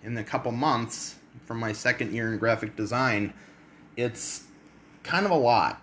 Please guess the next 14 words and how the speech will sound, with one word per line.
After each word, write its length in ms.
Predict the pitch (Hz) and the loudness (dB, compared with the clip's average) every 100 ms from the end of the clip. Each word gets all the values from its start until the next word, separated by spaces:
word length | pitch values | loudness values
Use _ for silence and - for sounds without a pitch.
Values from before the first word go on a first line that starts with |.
| - | -6
And 320 | 107 104 98 | -4 -4 -4
like 160 | 104 | -4
I 60 | 110 | -4
said, 260 | 104 120 110 | -2 0 0
I'm 120 | 107 | -2
getting 180 | 123 131 | -2 -2
a 40 | |
job, 640 | 120 127 120 120 127 120 - - - - _ - - - | 0 4 6 6 4 2 -6 -14 -20 -20 _ -20 -20 -8
kinda 180 | 120 | -6
dealing 280 | 113 120 120 | -2 0 0
with 120 | 117 | -2
some 240 | 113 117 110 | -2 -2 0
mental 280 | 117 113 117 | 0 -2 0
health 560 | 113 110 107 - - | 2 4 2 -2 -16